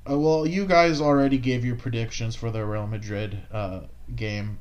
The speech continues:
Once again, as Zach mentioned, we have a separate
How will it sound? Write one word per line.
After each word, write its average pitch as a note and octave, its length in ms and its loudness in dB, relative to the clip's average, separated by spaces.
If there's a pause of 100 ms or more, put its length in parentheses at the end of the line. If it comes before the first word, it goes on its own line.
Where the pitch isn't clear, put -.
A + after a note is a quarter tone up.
Once A2+ 280 -6
again, A2 420 -2
as A2+ 160 -4
Zach A#2 340 -2
mentioned, A2 520 -6 (380)
we A#2 100 0
have A#2+ 380 0 (220)
a B2+ 60 -4
separate A#2+ 580 -2